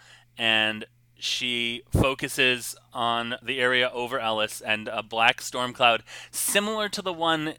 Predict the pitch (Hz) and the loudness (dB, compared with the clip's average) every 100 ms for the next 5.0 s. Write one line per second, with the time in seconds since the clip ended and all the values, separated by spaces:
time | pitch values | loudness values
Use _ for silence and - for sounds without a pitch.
0 | 139 139 139 147 143 143 135 131 127 120 | -2 0 2 0 0 -2 -6 -6 -6 -2
1 | 127 127 - 135 139 147 - - 123 117 | 0 0 2 2 2 -4 -10 -8 -4 -4
2 | 110 147 127 113 - - _ _ 110 123 | -4 -8 -4 -4 -4 -20 _ _ -6 -4
3 | 139 175 180 - - - - - 127 113 | -2 -4 -6 -10 -20 -20 -20 -2 0 0
4 | - - 147 151 135 123 135 147 160 170 | -4 -4 -2 -2 0 2 4 4 2 0